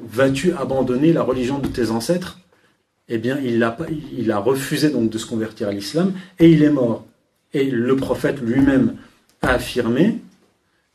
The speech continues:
déjà, il a prié pour lui ce que Dieu lui a interdit, on ne peut pas prier pour un associateur, premièrement, et deuxièmement, le prophète a affirmé que son oncle-là,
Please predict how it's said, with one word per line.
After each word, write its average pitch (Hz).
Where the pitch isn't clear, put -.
déjà, 131
il 117
a 113
prié 139
pour 135
lui 143
ce -
que 113
Dieu 107
lui 110
a 104
interdit, 110
on 170
ne -
peut 117
pas 120
prier 117
pour 104
un 104
associateur, 104
premièrement, 113
et 113
deuxièmement, 120
le 110
prophète 175
a 104
affirmé 120
que 117
son 123
oncle-là, 117